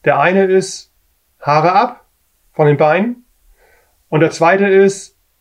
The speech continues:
alles, was irgendwie mit Textil belegt ist, da wo ein Zylinder im Wind ist, bitte rau machen und nicht glatt. Das ist auch so eine Denke von früher. Ich habe hier noch Zeitfahreinteiler von,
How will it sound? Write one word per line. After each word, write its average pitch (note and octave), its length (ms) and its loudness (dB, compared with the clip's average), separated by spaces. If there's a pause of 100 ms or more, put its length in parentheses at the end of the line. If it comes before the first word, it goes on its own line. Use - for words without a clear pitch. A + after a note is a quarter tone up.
(120)
alles, E3 300 0
was F3 160 0
irgendwie E3 240 2
mit D#3 140 -2
Textil G3 400 -4
belegt E3 380 2
ist, F3+ 520 -4
da D#3+ 220 0
wo E3+ 220 2
ein D#3 160 -6
Zylinder F#3 520 0
im C#3+ 180 -4
Wind F#3 180 -2
ist, E3 240 -4
bitte D#3+ 240 0
rau D#3 200 2
machen D3+ 300 -2
und D3+ 160 -12
nicht - 140 -12
glatt. D3 320 -4 (200)
Das C3+ 160 -10
ist C#3+ 100 -12
auch E3 180 -2
so F3+ 100 -4
eine D#3+ 120 2
Denke E3 260 -4
von F#3+ 160 -4
früher. F#3+ 340 0
Ich - 100 -4
habe E3 100 -4
hier D#3 80 -6
noch D3 120 -8
Zeitfahreinteiler D3+ 680 -4
von, D3 280 -10